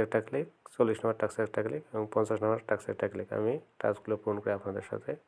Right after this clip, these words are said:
আবার ফিরে আসতে। So ভাই,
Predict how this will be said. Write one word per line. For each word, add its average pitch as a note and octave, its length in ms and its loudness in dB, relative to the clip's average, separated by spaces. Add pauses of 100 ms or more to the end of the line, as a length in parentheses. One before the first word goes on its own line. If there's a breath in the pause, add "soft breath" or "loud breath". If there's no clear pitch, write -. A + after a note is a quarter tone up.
(200)
আবার G2 220 -4
ফিরে G2+ 200 -2
আসতে। - 140 -16 (2000 loud breath)
So - 80 -8 (120)
ভাই, A#2 120 8